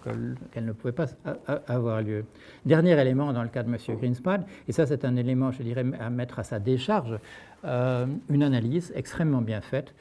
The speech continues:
euh, prouvant qu'il n'y avait pas de bulle, euh, pour ceux qui croient à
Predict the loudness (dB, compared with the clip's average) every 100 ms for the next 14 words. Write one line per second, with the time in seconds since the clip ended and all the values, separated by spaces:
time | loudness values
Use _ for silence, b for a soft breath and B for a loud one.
0 | B B B -4 -4 2 2 4 0 0
1 | 2 0 0 0 2 0 -2 -2 -2 -2
2 | -6 -10 -6 -4 -2 -4 -4 -4 -6 -4
3 | -6 -4 -6 -2 -2 -2 -4 -6